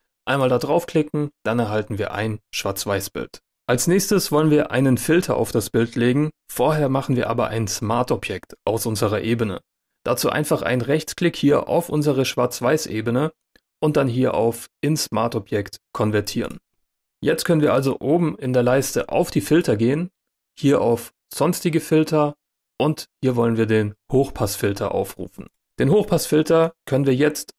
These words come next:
so einstellen, dass wir die Hautstruktur praktisch sichtbar machen, ohne die Augenringe selbst wieder zu deutlich erkennbar zu machen. Das heißt, wir können diesen Regler hier nach rechts ziehen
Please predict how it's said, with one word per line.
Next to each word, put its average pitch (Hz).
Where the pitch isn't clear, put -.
so 139
einstellen, 127
dass 117
wir 113
die 101
Hautstruktur 120
praktisch 107
sichtbar 135
machen, 117
ohne 151
die 131
Augenringe 123
selbst 120
wieder 110
zu 147
deutlich 117
erkennbar 113
zu -
machen. 101
Das 104
heißt, 127
wir 120
können 135
diesen 123
Regler 151
hier 123
nach 110
rechts -
ziehen 131